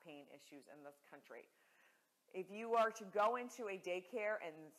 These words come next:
throw a ball in the middle of a bunch of two-year-olds, they're gonna walk over to that ball, squat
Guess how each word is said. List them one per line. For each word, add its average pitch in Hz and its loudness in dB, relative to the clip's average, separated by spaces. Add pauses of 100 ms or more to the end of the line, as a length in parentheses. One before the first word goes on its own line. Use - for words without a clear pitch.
throw 196 4
a 214 4
ball 202 8
in 190 0
the 175 -6
middle 190 0
of 165 0
a 160 -2
bunch 180 -4
of - -20
two-year-olds, 254 2 (280)
they're 262 2
gonna 269 4
walk 196 6
over 240 4
to 247 4
that 247 10
ball, 254 10 (160)
squat 185 4